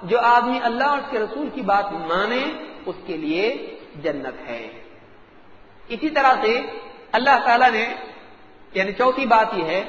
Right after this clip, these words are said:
کہ رسول کی اطاعت حقیقت میں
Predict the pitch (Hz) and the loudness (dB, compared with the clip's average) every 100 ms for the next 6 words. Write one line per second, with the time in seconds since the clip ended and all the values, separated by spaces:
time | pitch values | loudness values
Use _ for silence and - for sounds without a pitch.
0 | - - - - - - 247 254 269 214 | -10 -18 -20 -20 -12 -2 0 0 0 0
1 | 226 294 330 311 262 226 196 226 240 269 | 0 -2 -2 -2 -4 -6 0 2 2 0
2 | - - - - - - 214 226 277 294 | -2 -12 -14 -18 -20 -4 0 0 0 -2
3 | 240 - 247 | -4 -4 -8